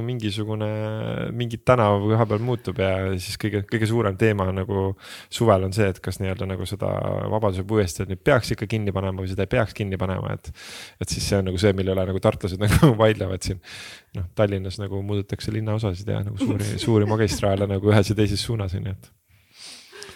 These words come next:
Speaker 1: et ta on tore.
Speaker 2: Aga minu arust on Tart-, minu arust on Tartu täiega äge. Ja minu arust
Speaker 1: Tartu on
Speaker 2: Tartu
Speaker 1: äge.
Speaker 2: linn teeb ka täiega head tööd, äh, siin selle nagu arendusega, et muuta ta nagu hästi kuidagi nagu, ta on lihtsalt nagu niisugune hästi inimsõbralik linn.
Speaker 1: Mhm.
Speaker 2: Hästi
Speaker 1: Et see
Speaker 2: nagu
Speaker 1: on mõnus on olla siin.
Speaker 2: Just.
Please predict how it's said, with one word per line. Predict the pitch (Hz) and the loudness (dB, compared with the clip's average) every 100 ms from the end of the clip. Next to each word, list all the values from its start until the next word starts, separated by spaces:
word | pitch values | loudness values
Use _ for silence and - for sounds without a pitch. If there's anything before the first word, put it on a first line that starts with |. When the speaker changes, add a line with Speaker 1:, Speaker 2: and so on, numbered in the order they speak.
| - - 107 | -16 -6 -6
Speaker 1:
et | 107 - | -6 -4
ta | 104 | -2
on | 104 107 | -2 -2
tore. | 127 104 - - | -2 -4 -8 -10
Speaker 2:
Aga | 190 | -4
minu | 262 | -4
arust | 330 220 | -4 -6
on | 214 | -8
Tart-, | - _ _ - | -10 _ _ -10
minu | |
arust | 196 - | -10 -8
on | 151 | -10
Tartu | - | -6
täiega | 160 151 156 | -6 -6 -6
äge. | 170 | -8
Ja | 170 - 180 | -10 -16 -12
minu | 170 | -10
arust | - | -8
Speaker 1:
Tartu | 165 | -4
on | 180 | -4
Speaker 2:
Tartu | 92 175 | -2 -2
Speaker 1:
äge. | 185 | 0
Speaker 2:
linn | 170 143 139 143 147 151 | -2 -4 -8 -10 -8 -8
teeb | - | -6
ka | 156 139 | -6 -4
täiega | 147 147 143 | -4 -4 -2
head | 165 151 | -2 -2
tööd, | - 139 - - - _ _ | -4 -6 -6 -16 -20 _ _
äh, | 151 147 151 | -8 -8 -8
siin | 147 139 143 | -10 -10 -10
selle | 151 143 | -8 -8
nagu | 143 151 | -6 -4
arendusega, | 151 139 143 143 139 | -4 -6 -8 -6 -6
et | |
muuta | 151 143 - - | -6 -8 -12 -16
ta | - 139 | -10 -8
nagu | 139 - | -6 -8
hästi | - 156 | -8 -8
kuidagi | 156 160 | -8 -6
nagu, | 175 170 - | -6 -6 -6
ta | 226 | -4
on | |
lihtsalt | 226 226 - | -4 -6 -8
nagu | 220 | -8
niisugune | 214 - 247 | -8 -6 -6
hästi | 254 - 208 | -6 -6 -2
inimsõbralik | 175 180 170 131 135 160 | -2 0 0 -2 -4 -4
linn. | 160 147 147 - - 117 | -2 -4 -10 -16 -14 -8
Speaker 1:
Mhm. | 92 117 - _ _ _ 196 | -8 -8 -14 _ _ _ -20
Speaker 2:
Hästi | - - 113 | -14 -10 -8
Speaker 1:
Et | |
see | 156 | -6
Speaker 2:
nagu | 87 | -4
Speaker 1:
on | 87 | -2
mõnus | 101 95 | -2 0
on | 101 101 | 0 0
olla | 95 | 0
siin. | 92 90 | -4 -4
Speaker 2:
Just. | 180 175 - | -6 -6 -12